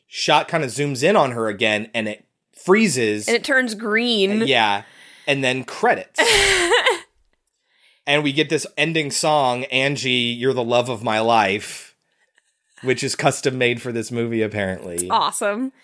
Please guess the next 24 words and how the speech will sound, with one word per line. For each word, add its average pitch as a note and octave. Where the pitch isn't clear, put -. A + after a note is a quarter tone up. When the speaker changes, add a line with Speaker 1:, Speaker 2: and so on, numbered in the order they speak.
Speaker 2:
And B3+
the C4+
whole D#4+
credit D4
sequence A#3
is A3
all B3
over A#3+
her G#3+
face. G3
Speaker 1:
Yeah. G3+
Speaker 2:
After D4+
the E4
credits D#4
are C#4
over, B3
it C4
stays D#4+
on D#4
her B3+
face G3+
with A3+
the B3
song, A#3